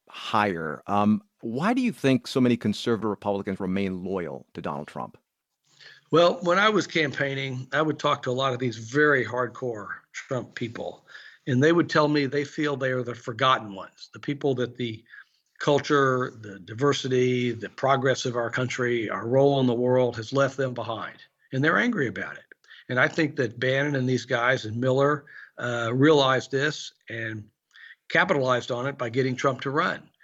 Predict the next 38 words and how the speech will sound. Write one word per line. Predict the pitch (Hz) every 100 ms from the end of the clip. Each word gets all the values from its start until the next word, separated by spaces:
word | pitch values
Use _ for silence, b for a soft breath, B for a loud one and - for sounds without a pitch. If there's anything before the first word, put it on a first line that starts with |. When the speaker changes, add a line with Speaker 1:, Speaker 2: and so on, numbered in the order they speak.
| b
Speaker 2:
And | 127
he's | 127 -
the | 135
kind | 147 147
of |
guy | 143 151
that | 151 147
could | 143
rev | 139 151
people | 151 156 151
like | 143
that | - 151
up. | 180 -
You | 113
know, | 117
he's | 120 117
kind | - 135 139
of | 123
a | 113 - B -
demagogue, | 147 220 123 76 - - _ _ _ _ -
and | 117
that's | 123 -
what | 139
they're | 147
looking | 147 160 202
for. | - - - b b b
Look | 147 147
what's | 143
happened | 156 143 147
all | 147
over | 147 135
Latin | 139 143
America. | 131 147 180 - 90
We're | 95
getting | 120 120
the |
same | 117 143 131
thing | 113 175 -